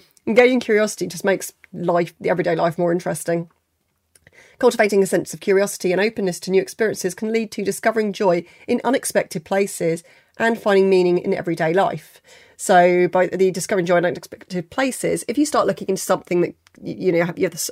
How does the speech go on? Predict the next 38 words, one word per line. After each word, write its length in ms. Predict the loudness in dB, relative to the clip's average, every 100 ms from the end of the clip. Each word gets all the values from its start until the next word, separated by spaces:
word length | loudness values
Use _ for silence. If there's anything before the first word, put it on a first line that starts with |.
| -2
a 80 | 4
little 200 | 4 4
bit 120 | 2
of 60 |
an 80 | 4
interest 480 | 4 4 -2 -6 -4
in, 240 | -4 -4 -8 _ _ _ _
you 140 | 0
could 100 | 2
find 200 | 2 0
something 200 | 0 2
you're 100 | 2
really, 220 | 4 4 2
really 120 | 0
passionate 380 | 0 -2 0 0
about. 260 | 0 -2
I 40 | 0
mean, 220 | 0 -2 -8 _ _ 2
that 180 | 4
was 100 | 2
the 100 | -4
case 280 | -2 -2 -2
for 80 | -4
me 420 | 2 4 4 2 0
with, 580 | -2 0 2 0 -2 -2
um, 300 | 0 2 0
life 300 | 0 -2 -2
purpose 540 | -2 -2 -2 -4 -4
coaching, 600 | -6 -6 -4 -4 -4 -4 -8
which 120 | -6 2
I 40 |
don't 160 | 4 4
actually 280 | 2 -2
coach, 400 | 0 2 2 0
coach, 420 | -6 -4 -4 -6 -2
but, 400 | 0 0 -6 -20 _ _ _
um, 220 | -2 0 0
I, 200 | -2